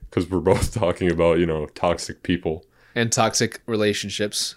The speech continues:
Speaker 2: Obviously, Courtney Love and Kurt Cobain.
Speaker 1: Yeah.
Speaker 2: The
Speaker 1: Um,
Speaker 2: age-old question.
Speaker 1: Yes, and that age-old question,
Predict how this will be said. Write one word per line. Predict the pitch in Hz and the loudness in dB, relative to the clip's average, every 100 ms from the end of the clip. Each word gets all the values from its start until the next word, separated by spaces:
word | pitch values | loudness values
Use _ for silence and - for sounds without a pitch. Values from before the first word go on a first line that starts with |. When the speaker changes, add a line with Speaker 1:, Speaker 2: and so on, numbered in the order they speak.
| - 98 | -10 -6
Speaker 2:
Obviously, | 95 98 101 | -4 -2 -4
Courtney | 95 101 98 | -4 -4 -4
Love | 98 95 | -2 -2
and | 98 | -4
Kurt | - 98 | -8 -8
Cobain. | - 98 104 104 104 113 _ - | -6 -2 -2 -2 -4 -8 _ -4
Speaker 1:
Yeah. | 78 - _ _ _ _ _ | -4 -6 _ _ _ _ _
Speaker 2:
The | 95 | -4
Speaker 1:
Um, | 82 | 0
Speaker 2:
age-old | 90 73 95 95 | 0 -2 -4 -6
question. | - 98 - - 101 104 - - - - _ _ _ | -8 -8 -8 -10 -12 -14 -18 -20 -20 -20 _ _ _
Speaker 1:
Yes, | 101 82 - | 0 0 -2
and | 87 90 | -2 0
that | 95 - | 0 2
age-old | 92 90 90 82 - | 0 2 0 -2 -2
question, | 92 85 - 78 | -2 0 -2 -6